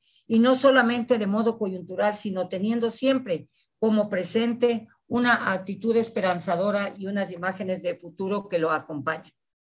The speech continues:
A este argumento vale añadir toda la reflexión, eh, desarrollada por el filósofo Byung-Chul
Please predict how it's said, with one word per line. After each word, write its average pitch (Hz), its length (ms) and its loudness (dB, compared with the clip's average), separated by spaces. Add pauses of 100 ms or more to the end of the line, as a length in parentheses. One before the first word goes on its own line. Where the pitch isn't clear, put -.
(360)
A 254 140 6
este 285 200 4
argumento 254 540 4
vale 233 240 6
añadir 226 460 0
toda 240 240 4
la 220 100 2
reflexión, 220 800 -2 (680)
eh, 208 680 2
desarrollada 226 840 4
por 214 200 2
el 190 160 -2
filósofo 226 720 2
Byung-Chul 214 640 0